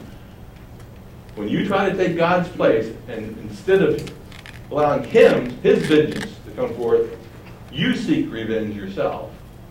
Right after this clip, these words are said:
You're never certain what the outcome will be. It may backfire on you. If you use the tactics of the enemy and you start lying about them and passing rumors and gossiping about them, you'll never know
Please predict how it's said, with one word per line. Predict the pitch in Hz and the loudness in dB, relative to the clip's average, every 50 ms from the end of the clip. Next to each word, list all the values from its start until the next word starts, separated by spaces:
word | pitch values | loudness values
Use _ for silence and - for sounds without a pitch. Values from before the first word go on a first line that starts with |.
| - - - - - - - - - - - 135 | -20 -20 -20 -20 -20 -20 -20 -20 -20 -16 -8 -6
You're | 143 139 | -4 -2
never | 143 143 151 165 156 143 123 - | -2 0 0 0 0 0 -4 -4
certain | - 120 98 92 90 90 92 | -4 -4 -4 -4 -4 -6 -8
what | 92 92 92 | -8 -8 -8
the | 95 95 95 | -8 -8 -8
outcome | 92 90 - 92 92 92 | -8 -8 -8 -10 -12 -10
will | 90 90 | -10 -12
be. | 85 85 85 - - - - - - - - - - | -12 -12 -14 -14 -16 -18 -20 -20 -20 -20 -20 -14 -10
It | 131 143 143 | -6 -2 0
may | 147 147 143 143 | 0 2 2 0
backfire | 143 147 139 139 - - - 123 107 101 101 101 101 | 0 0 -2 -2 -4 -6 -6 -4 -4 -2 -2 -4 -4
on | 98 95 95 | -6 -8 -8
you. | 92 90 82 - - - - - - - - - - - - - - - - - | -8 -10 -10 -12 -16 -18 -18 -20 -20 -20 -20 -20 -20 -20 -20 -20 -20 -20 -10 -6
If | 147 139 143 | -2 0 2
you | 160 | 2
use | 160 185 220 226 214 | 4 4 4 4 4
the | 190 175 - | 2 2 0
tactics | - 202 202 202 202 202 196 185 180 - | 0 2 4 4 4 4 4 2 2 4
of | 175 151 | 2 2
the | 143 143 143 | 4 4 4
enemy | - 190 196 190 190 196 196 196 202 196 196 - - - - - - | 4 4 4 4 4 4 4 4 4 2 0 -2 -8 -14 -16 -10 -8
and | - 120 - | -6 -2 -2
you | - 208 | 0 0
start | 196 190 185 175 165 156 | 2 4 2 2 2 2
lying | 160 165 170 170 175 160 | 2 2 2 2 2 2
about | 151 151 143 139 135 - | 2 2 2 2 2 2
them | 170 170 170 175 156 | 2 2 2 2 0
and | 151 143 | -2 -2
passing | 147 143 143 143 - - 135 135 | -2 0 0 0 0 -2 -2 0
rumors | 151 156 165 165 151 - | 0 2 2 2 0 0
and | - - | -2 0
gossiping | - 151 151 156 156 160 - - 147 135 | 0 0 0 0 -2 -4 -6 -8 -8 -10
about | 131 - 147 135 135 135 135 | -8 -6 -4 -2 -2 -2 -2
them, | 147 147 143 143 - - - - - | -2 -2 -2 -4 -6 -12 -16 -16 -6
you'll | - 147 143 | -2 0 0
never | 139 143 156 180 185 170 151 123 | 2 4 6 6 6 6 4 2
know | 120 117 110 - - | 0 0 0 -2 -2